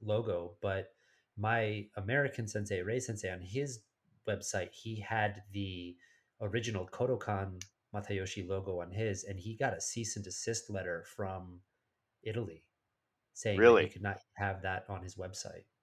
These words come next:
Speaker 1: Yeah.
Speaker 2: Yeah.
Speaker 1: Yeah.
Speaker 2: Yeah. See? So, I mean, that's as, as
Speaker 1: See, the Okinawans, you know, I, I, I think it, it's a lot of, like, um,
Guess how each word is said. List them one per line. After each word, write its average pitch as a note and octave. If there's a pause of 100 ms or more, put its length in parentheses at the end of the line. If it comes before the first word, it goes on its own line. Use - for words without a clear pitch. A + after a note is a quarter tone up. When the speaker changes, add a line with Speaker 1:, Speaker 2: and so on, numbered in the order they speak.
(120)
Speaker 1:
Yeah. F2+
Speaker 2:
Yeah. F2 (1600)
Speaker 1:
Yeah. -
Speaker 2:
Yeah. D#2 (120)
See? G2
So, F#2
I G2+
mean, F#2+
that's B2+ (1300)
as, G2+ (100)
as F2 (2750)
Speaker 1:
See, -
the A#2+
Okinawans, C#3+ (160)
you C3+
know, A2+
I, A2+
I, A#2
I A2+
think C3+ (1700)
it, A#2
it's B2+
a A#2+
lot B2
of, A2
like, G#2
um, F#2+